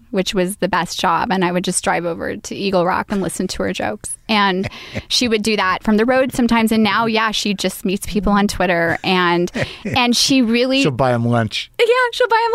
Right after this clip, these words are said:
Speaker 1: lunch. And she'll just, what that does is it simplifies the process, you know,
Speaker 2: Mm.
Speaker 1: of, like, you know, instead of spending all this time promoting an appearance that you're gonna have to make all this money to pay back or whatever, how about just focus on the material?
Speaker 2: Right.
Speaker 1: And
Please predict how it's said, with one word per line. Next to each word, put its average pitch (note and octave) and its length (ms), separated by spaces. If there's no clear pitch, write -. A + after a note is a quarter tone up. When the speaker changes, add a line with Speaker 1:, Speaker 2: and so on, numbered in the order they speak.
Speaker 1:
lunch. A4 220
And G#4+ 160
she'll G#4+ 200
just, A4 340
what D#4+ 300
that F#4 240
does C#4 280
is D4 200
it A#3 180
simplifies G#3+ 1000
the E3+ 100
process, - 1160
you G#3+ 120
know, G3+ 380
Speaker 2:
Mm. G3+ 100
Speaker 1:
of, G3 160
like, F#3 460
you A3+ 120
know, G#3 100
instead G3+ 220
of G3+ 60
spending G3+ 220
all F3+ 80
this - 120
time F#3+ 400
promoting F#3 760
an - 180
appearance G3 640
that F3+ 100
you're E3+ 60
gonna F#3 100
have F3 80
to - 80
make F3+ 140
all F#3 100
this F3+ 160
money F#3 400
to F#3 120
pay F#3+ 160
back F#3 200
or G3+ 40
whatever, G3 180
how G3+ 80
about F#3 120
just G3 180
focus - 240
on F3+ 60
the F3+ 60
material? E3+ 640
Speaker 2:
Right. F#2+ 120
Speaker 1:
And F#3 240